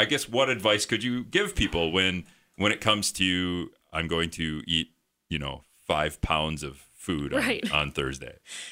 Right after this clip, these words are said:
Speaker 2: Of course, like, you always wanna say moderation, but I get that it's a, it's a holiday around food, right? So I, we try to recommend people try to, try to focus on your family and your activities for the day, and then kind of make it, like,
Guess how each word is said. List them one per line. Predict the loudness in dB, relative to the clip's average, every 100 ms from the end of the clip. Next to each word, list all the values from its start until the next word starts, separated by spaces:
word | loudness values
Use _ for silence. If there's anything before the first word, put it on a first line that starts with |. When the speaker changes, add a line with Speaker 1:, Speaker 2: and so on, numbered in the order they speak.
| -6
Speaker 2:
Of | -6
course, | -2 -2 -2 -2
like, | -4 -2
you | -2
always | -2 -2
wanna | -4 -2
say | -2
moderation, | -2 -2 -4 -4 -4 -4 -4
but | -2
I | -2
get | -2 -2
that | -2 -2
it's | -2 -4
a, | -6 -6
it's | -6 -4
a |
holiday | -2 0 0 2 0
around | 2 0 -2 -4
food, | -6 -8 -4
right? | -2 -2 0
So | 2 2 -2 -8 -2
I, | -2
we | 0 -2
try | -2 -2
to | 0 -2
recommend | -2 -2 -2 -2
people | -4 -2 -2 -2
try | -2 0
to, | 0 0 0 -2 -4
try | -6 -4
to | -4 _ 0
focus | 0 2 0
on | 0 0
your | 0
family | -2 -2 -2 -2 -2
and | -2
your | -2
activities | -2 -4 -4 -4 -4
for | -4
the | -4
day, | -2 -2 -2 -8 -12 -6
and | -2
then | 0 -2
kind | -4
of | -2
make | -2 -2
it, | -2
like, | -2 -4 -6